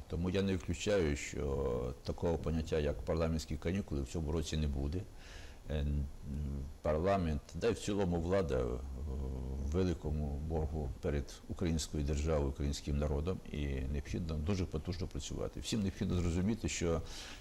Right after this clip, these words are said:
ситуація, м, така, що де-факто Україна знаходиться в стані, е, дуже серйозних ризиків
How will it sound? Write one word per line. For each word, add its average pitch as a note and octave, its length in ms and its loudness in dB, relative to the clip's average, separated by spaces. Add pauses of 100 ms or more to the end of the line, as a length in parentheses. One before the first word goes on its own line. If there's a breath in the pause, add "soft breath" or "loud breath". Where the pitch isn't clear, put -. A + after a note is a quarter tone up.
ситуація, F2 720 2
м, D#2+ 100 2 (680)
така, G2+ 340 2
що - 200 -2
де-факто E2 680 2
Україна E2+ 380 2
знаходиться D#2+ 680 0 (440 loud breath)
в - 80 -4
стані, E2 580 4 (100)
е, C#2+ 560 0 (1800)
дуже F2+ 220 4
серйозних D#2 800 2
ризиків F#2+ 580 2